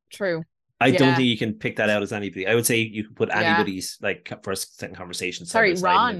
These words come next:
Speaker 2: be the same.
Speaker 1: Tom. Come on.
Speaker 2: Yeah.
Speaker 1: Yeah, that's
Speaker 2: Yeah.
Speaker 1: true. That is true.
Speaker 2: So.
Speaker 1: Um, Casey is saying Martin,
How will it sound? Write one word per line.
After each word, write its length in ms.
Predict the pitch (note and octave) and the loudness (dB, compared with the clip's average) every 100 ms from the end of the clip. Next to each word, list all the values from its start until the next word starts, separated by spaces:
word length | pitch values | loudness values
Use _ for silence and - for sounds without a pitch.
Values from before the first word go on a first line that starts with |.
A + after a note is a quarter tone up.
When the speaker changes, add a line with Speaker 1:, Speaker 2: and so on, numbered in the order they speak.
| D#3+ | -8
Speaker 2:
be 40 | |
the 40 | - | -6
same. 320 | F#3 E3 E3+ | -6 -6 -8
Speaker 1:
Tom. 540 | - A#3 G#3+ C4 G3 - _ _ _ _ | -2 2 4 2 -2 -6 _ _ _ _
Come 160 | - F3 | -6 2
on. 100 | C#3+ | 6
Speaker 2:
Yeah. 280 | A#2 E2 - _ _ _ | 6 2 -4 _ _ _
Speaker 1:
Yeah, 300 | F3 F3 E3 E3+ | -2 0 0 -4
that's 160 | - G#3+ | -4 0
Speaker 2:
Yeah. 240 | F#3 F#3 F3 | 2 2 0
Speaker 1:
true. 60 | - | -4
That 120 | - | -4
is 100 | F#2 | -4
true. 120 | - F2 | -2 -2
Speaker 2:
So. 240 | E3+ E3 _ _ _ | -2 -6 _ _ _
Speaker 1:
Um, 400 | G3+ F#3+ F#3+ F#3+ | 0 0 0 -4
Casey 460 | - - A#3 A3+ C4+ | -4 -2 -2 -4 -8
is 80 | G#3+ | -6
saying 320 | A3+ G3 F#3+ | -2 -2 0
Martin, 500 | F#3+ F#3+ D#3 F#3 F3+ | -2 -2 -4 -12 -14